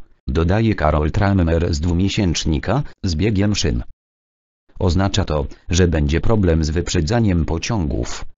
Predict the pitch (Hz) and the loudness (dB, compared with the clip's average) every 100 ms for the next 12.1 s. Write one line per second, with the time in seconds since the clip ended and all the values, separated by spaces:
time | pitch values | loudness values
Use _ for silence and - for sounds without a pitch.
0 | - 104 101 87 92 78 73 73 80 85 | -4 0 0 0 0 2 2 0 0 -2
1 | - 76 90 80 - 90 85 131 107 80 | -2 -2 0 0 -2 -2 0 0 0 0
2 | 76 107 101 87 - 110 123 95 80 101 | 0 0 0 0 0 0 0 0 0 0
3 | 85 104 85 65 57 - - _ _ _ | 0 0 0 0 -4 -10 -20 _ _ _
4 | - 139 107 - 80 76 87 117 107 76 | -4 -2 0 -2 -2 -2 0 0 0 0
5 | 101 123 82 71 73 107 - 113 104 82 | 0 0 0 -2 -2 -2 0 0 2 2
6 | 85 87 90 - 104 90 - - 143 117 | 2 2 0 2 2 2 -2 -4 -2 0
7 | 80 - 107 110 90 - 90 80 - 64 | 0 0 0 0 -2 0 0 0 0 -4
8 | - - _ 104 78 76 78 127 82 82 | -6 -16 _ -2 0 0 0 0 2 0
9 | 90 92 82 - - - 85 78 87 98 | 0 0 0 0 0 0 -2 0 0 0
10 | 98 71 62 - - - - 90 - - | 0 0 -4 -6 -14 -16 -4 -4 -2 0
11 | 127 127 - - 113 92 90 76 69 60 | 0 0 -2 -4 -2 0 0 0 -2 -4